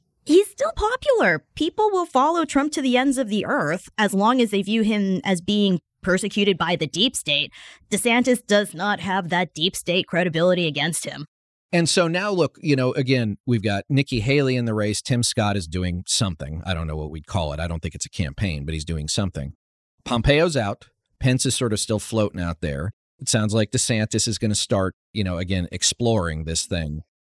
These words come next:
Speaker 2: next month. So, you know, we were a little bit concerned, <laughs> candidly, like, that this thing would be over, like, in June. Doesn't look like that'll be. But Trump's already saying, like, "Nobody asked me about debates," right? So he's already sort of putting out there, like,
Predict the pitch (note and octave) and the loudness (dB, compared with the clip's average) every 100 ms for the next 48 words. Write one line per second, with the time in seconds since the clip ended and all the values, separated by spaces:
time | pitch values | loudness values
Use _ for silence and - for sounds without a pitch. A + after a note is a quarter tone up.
0 | _ - G#2+ F#2+ - C#3 E3+ F#2 - - | _ -2 -2 -2 -2 2 2 0 -6 -20
1 | _ _ _ - - B2+ A#2 - A#2+ A2 | _ _ _ -6 2 4 4 0 0 0
2 | A2+ D3 E3+ B2+ A#2 G#2 G#2 G2+ - A2+ | 2 4 4 4 0 -2 -2 -4 -2 -2
3 | G2+ B2+ C#3 A2+ A#2 G2+ F#2+ G2+ F#2 - | 0 2 4 2 -2 -4 -4 -4 -2 -2
4 | G#2 F#2 E2 F2 E2+ E2+ D#2+ D#2 E2+ F#2+ | 0 0 0 -2 -2 -4 -4 -6 -4 -4
5 | D#2 B1+ - G#3+ B3 A3 E3+ - A#2 - | -4 -8 -4 0 2 4 2 2 -2 -2
6 | A2+ G2+ D#2 D2 A#1 - _ _ _ _ | -2 -2 -4 -8 -12 -18 _ _ _ _
7 | - A#2+ - E3+ E3+ D3 F3 G3+ - D3+ | 2 2 2 2 2 4 4 2 2 2
8 | C#3+ A#2+ G2 G#2+ C#3 F3 D#3+ C#3+ - C#3 | 2 0 0 2 4 4 4 2 2 2
9 | B2+ A2+ A#2 C3 G2 E2 - - - - | 4 2 0 -2 -2 -6 -6 -8 -6 -2
10 | G2 G2 A#2 A#2 C#3 F#3+ D#3+ - D3+ - | -2 2 2 6 4 4 2 0 0 2
11 | D3 A2 G#2+ A#2 - E2 E2+ E2 | 2 2 0 -4 -4 -4 -6 -8